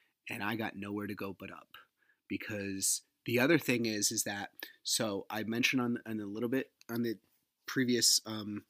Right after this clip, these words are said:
segment, so I have to get the house appraised, and also I have to get a home inspector. It's in the clause to be signed next week that she has thirty days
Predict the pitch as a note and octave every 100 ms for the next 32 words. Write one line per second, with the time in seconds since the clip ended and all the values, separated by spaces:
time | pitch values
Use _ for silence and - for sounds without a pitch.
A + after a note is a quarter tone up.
0 | _ - - C3 A#2+ G#2+ - - - -
1 | - - - - _ _ _ - - D3
2 | C3 - - _ _ _ - C3 E3 F3
3 | E3 - C3 B2 - - - C3 D#3+ -
4 | - B2 G#2 G#2 - - - _ C3 B2+
5 | B2 E3 - A2+ A2 - A2+ C3 A#2+ -
6 | A#2+ G#2+ - - A#2 A2 G#2 - - D#3+
7 | D3 A2+ - G2 - - - - _ _
8 | _ _ _ C3 A#2+ - C#3 F#3 F#3 -
9 | G#3+ B2 G2 - - - B2 A2+ - A#2+
10 | C3+ D3+ D3+ D3 - F3+ F3 G#2+ - _
11 | - - - A2 B2 A2 G#2 - _ -
12 | - - A#2 C3 - - - C#3+ C#3+ E3+
13 | G3 G3 F3 G#2 F2+ -